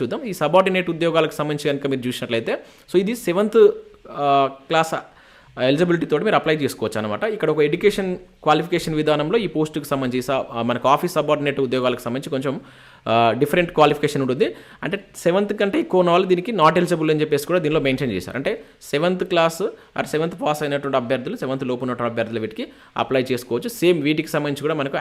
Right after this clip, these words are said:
as usual-గా ఇంతకుముందు నేను చెప్పినటువంటి పాయింట్స్ ఇక్కడ ఉంటాయి. కాకపోతే ఎడ్యుకేషన్ క్వాలిఫికేషన్ ఒకటి,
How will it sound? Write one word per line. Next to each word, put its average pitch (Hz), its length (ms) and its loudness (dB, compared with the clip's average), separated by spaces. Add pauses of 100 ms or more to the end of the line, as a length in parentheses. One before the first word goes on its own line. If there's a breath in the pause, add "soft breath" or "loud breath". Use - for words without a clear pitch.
(180)
as 135 80 0
usual-గా 135 300 0
ఇంతకుముందు 131 300 0
నేను 120 100 -2
చెప్పినటువంటి 117 400 -2
పాయింట్స్ 110 320 -2
ఇక్కడ 110 180 -2
ఉంటాయి. 90 280 -4 (160)
కాకపోతే 151 380 0 (260 loud breath)
ఎడ్యుకేషన్ 170 460 2
క్వాలిఫికేషన్ 156 540 2
ఒకటి, 190 340 -4